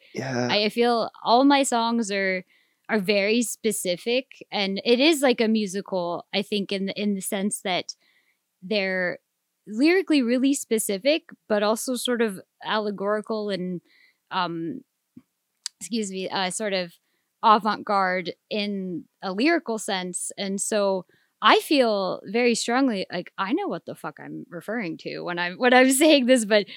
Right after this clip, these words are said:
Speaker 2: it, it, someone else may or may not. And, uh, but other songs I feel like are, are extremely specific, and,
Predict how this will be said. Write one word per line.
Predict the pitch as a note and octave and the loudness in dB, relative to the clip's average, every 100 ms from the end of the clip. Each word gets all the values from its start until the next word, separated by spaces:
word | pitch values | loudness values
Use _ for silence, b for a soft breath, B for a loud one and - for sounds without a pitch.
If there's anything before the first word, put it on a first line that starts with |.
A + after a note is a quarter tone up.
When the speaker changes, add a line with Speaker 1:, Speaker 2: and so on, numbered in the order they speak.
| B B - | B B 0
Speaker 2:
it, | B3 F3 A#3 | 2 2 0
it, | G3+ | 2
someone | - D4+ C4+ | 4 6 6
else | B3 A#3 A3+ - - _ _ _ _ B2 | 4 2 0 -6 -10 _ _ _ _ -8
may | G#3+ B3 B3+ | -2 2 2
or | G3+ | 0
may | E3+ D3 | -2 -6
not. | C#3+ D#3 - | -4 -6 -6
And, | F3+ F#3 F#3 E3 - | -4 -4 -4 -8 -12
uh, | - | -8
but | G3 A#3+ | 4 6
other | C4 C#4+ C#4+ | 6 6 4
songs | B3+ A#3 | 2 0
I | G#3 | -2
feel | G#3+ G#3+ | -4 -4
like | G#3 G3 - | -2 -2 -4
are, | - F#3+ F#3 F#3 | -4 -2 -2 -4
are | G#3 F#3+ | -4 -4
extremely | F#3 - - F3+ G#3+ G#3+ F#3+ E3+ D#3 - | -2 -4 -6 -4 -2 0 -2 -4 -6 -8
specific, | - F#3 E3 - C#3+ - | -6 -4 -4 -6 -8 -6
and, | F3 F3 | -4 -4